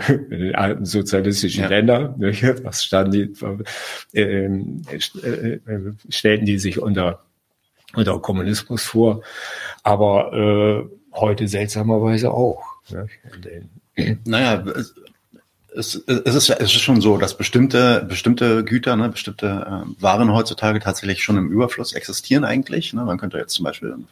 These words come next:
Speaker 2: Nahrung, könnte man sicherlich schon zeigen, dass, äh,
Speaker 1: Ohne
Speaker 2: d-,
Speaker 1: Zweifel,
Speaker 2: dass, dass
Speaker 1: ja.
Speaker 2: wir den Hunger eigentlich gar nicht mehr brauchen, den es auf
Speaker 1: Ja.
Speaker 2: der Welt gibt.
Speaker 1: Ja.
Speaker 2: Ähm, a-, allerdings heißt das ja noch nicht, dass es,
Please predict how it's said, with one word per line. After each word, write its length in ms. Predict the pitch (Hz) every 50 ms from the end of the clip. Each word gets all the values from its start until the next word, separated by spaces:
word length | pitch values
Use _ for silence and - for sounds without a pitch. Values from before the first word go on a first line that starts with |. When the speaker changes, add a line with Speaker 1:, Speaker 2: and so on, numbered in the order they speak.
| - -
Speaker 2:
Nahrung, 560 | - 92 92 104 107 113 117 113 110 110 110 - - - - - - - - - _ -
könnte 240 | - 104 104 107 104
man 380 | 101 95 95 98 98 95 - -
sicherlich 440 | 92 98 101 - 104 95 95 - -
schon 200 | - 104 98 87
zeigen, 360 | - - 92 104 110 123 117
dass, 220 | 104 104 - -
äh, 300 | - - 95 92 92 92 95 - _ _ _
Speaker 1:
Ohne 180 | - 107 104 107
Speaker 2:
d-, 40 | 104
Speaker 1:
Zweifel, 340 | - - 107 98 90 - -
Speaker 2:
dass, 300 | 95 101 92 - - -
dass 300 | - 98 95 85 80 -
Speaker 1:
ja. 60 | 92
Speaker 2:
wir 180 | 98 95 95 87
den 140 | 95 95
Hunger 180 | 95 110 120 104
eigentlich 280 | 85 90 95 90 90 -
gar 100 | 95 90
nicht 140 | 90 90 -
mehr 80 | 87
brauchen, 320 | 78 - 76 - - 135 120
den 120 | 113 113
es 100 | 117 -
auf 60 | 87
Speaker 1:
Ja. 80 | 95 92
Speaker 2:
der 80 | 90 113
Welt 140 | 117 117
gibt. 240 | - 123 - - _ _ _ - - -
Speaker 1:
Ja. 300 | 101 104 98 95 92 95 - -
Speaker 2:
Ähm, 260 | 101 95 95 95 87 -
a-, 200 | - 95 - -
allerdings 360 | - 104 101 98 101 95 - -
heißt 180 | 104 104 -
das 120 | 107 - -
ja 80 | 101 98
noch 180 | 98 90 -
nicht, 320 | 107 107 - - - - _ _ _ _ _ _ _ _
dass 180 | - 98 - -
es, 260 | 101 - - -